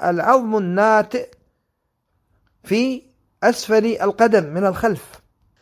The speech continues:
فقال النبي صلى الله عليه وسلم مناديا فيهم: "ويل للأعقاب من النار". فلذلك ينبغي لنا أن ننتبه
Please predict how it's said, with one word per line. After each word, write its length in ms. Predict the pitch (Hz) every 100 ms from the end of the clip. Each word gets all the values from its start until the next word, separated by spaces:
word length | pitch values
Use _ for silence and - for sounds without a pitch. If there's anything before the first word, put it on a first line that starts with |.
| _ _ _ _
فقال 380 | - 165 208 208
النبي 440 | 185 175 175 208
صلى 260 | 180 175 165
الله 340 | 160 185 180
عليه 260 | 151 165 170
وسلم 720 | 151 - 208 208 185 165 156
مناديا 540 | 160 185 220 180 175 156
فيهم: 480 | - 196 165 107 - _ _ _ _ _ _ -
"ويل 440 | 123 190 220 202
للأعقاب 1400 | 185 196 165 190 208 - 170 185 - 185 185 170 165 190 185
من 160 | 170 185
النار". 400 | 143 127 110 - _ _ _ _ _ _ _ _ _ _ _ _ _ _ _ -
فلذلك 500 | 151 180 226 220 180
ينبغي 440 | 208 240 240 220
لنا 340 | 226 240 233
أن 140 | 226 247
ننتبه 480 | 247 240 277 262